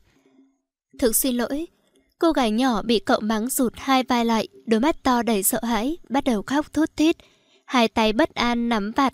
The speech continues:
áo vò qua vò lại. "Cái kia, ta có thể đến nơi khác khóc."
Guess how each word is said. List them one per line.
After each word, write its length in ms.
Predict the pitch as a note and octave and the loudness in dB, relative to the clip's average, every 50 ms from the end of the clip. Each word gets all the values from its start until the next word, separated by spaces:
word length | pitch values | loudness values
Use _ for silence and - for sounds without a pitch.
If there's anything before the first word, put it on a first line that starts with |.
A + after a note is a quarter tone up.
| _ _ | _ _
áo 300 | - G#3+ G3+ G3 A3 C#4 - - | -4 -4 -2 -2 -4 -4 -2 0
vò 180 | C4 A#3 G3+ | 0 0 0
qua 220 | - - C#4+ C#4+ C#4 | 0 -2 -2 0 2
vò 200 | - B3+ G3+ G3+ | 2 0 0 0
lại. 280 | G#3+ G#3+ G#3+ G3 - - - _ _ _ _ _ _ _ _ _ _ _ _ | 0 -2 -2 -4 -6 -12 -20 _ _ _ _ _ _ _ _ _ _ _ _
"Cái 180 | - - G#3 G3+ | -4 -2 -2 -4
kia, 460 | - - C#4 C4+ C4+ C4 B3+ B3+ A#3 - - _ _ _ - | -4 -4 -2 0 0 0 0 -2 -4 -4 -8 _ _ _ 0
ta 140 | C4 C4 | 0 0
có 160 | B3+ - A#3 A3 | 2 0 -2 0
thể 200 | - D4 C#4 A#3 | 2 2 2 2
đến 240 | G#3+ A3+ G#3 G3+ | 2 0 2 2
nơi 160 | A#3+ C4+ C4+ C4+ | 2 2 0 0
khác 240 | - D#4 E4 E4 - | 0 -2 -2 -2 -4
khóc." 260 | - E4 E4+ F4+ | -2 -2 -2 -2